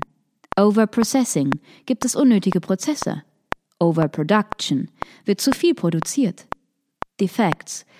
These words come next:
Werden zu viele Fehler gemacht, die Nachbesserungen erfordern? Es gibt durchaus auch Wirtschaftswissenschaftler,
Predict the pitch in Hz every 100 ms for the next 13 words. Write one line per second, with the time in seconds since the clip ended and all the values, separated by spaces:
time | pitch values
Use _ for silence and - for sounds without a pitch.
0 | - - 165 156 - - 214 208 269 269
1 | 254 208 165 151 - - - 190 190 196
2 | - 190 180 214 220 247 254 - 247 247
3 | 262 311 _ _ - - _ _ _ -
4 | 269 - 311 - 247 - 190 185 220 -
5 | 214 208 220 214 202 175 - 180 214 208
6 | 220 208 226